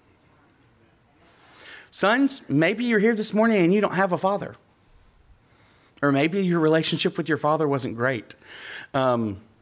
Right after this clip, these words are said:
you have a father that always loves you and that will remain steadfast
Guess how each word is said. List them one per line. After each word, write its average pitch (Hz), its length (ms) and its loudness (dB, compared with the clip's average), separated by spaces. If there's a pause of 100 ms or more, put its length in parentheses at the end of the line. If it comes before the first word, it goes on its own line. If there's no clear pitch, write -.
(120)
you 151 180 -4
have 170 220 0
a 175 60 0
father 143 380 0
that 120 120 -2
always 113 380 -4
loves 110 260 -6
you 107 160 -14 (300)
and 120 140 -4
that 123 100 -2
will 131 140 -4
remain 120 400 -2
steadfast 101 720 -4